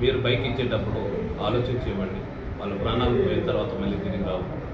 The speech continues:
కాబట్టి ప్రజలకి విజ్ఞప్తి చేసుకుంటున్నాను, మీరు సురక్షితంగా మీ పిల్లలందరినీ కాపాడుకోండి. రెండవది, ఇప్పుడు దసరా సెలవులు వచ్చినాయి.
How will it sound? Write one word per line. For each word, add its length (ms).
కాబట్టి 320
ప్రజలకి 440
విజ్ఞప్తి 520
చేసుకుంటున్నాను, 840
మీరు 160
సురక్షితంగా 640
మీ 140
పిల్లలందరినీ 580
కాపాడుకోండి. 680
రెండవది, 400
ఇప్పుడు 160
దసరా 360
సెలవులు 300
వచ్చినాయి. 420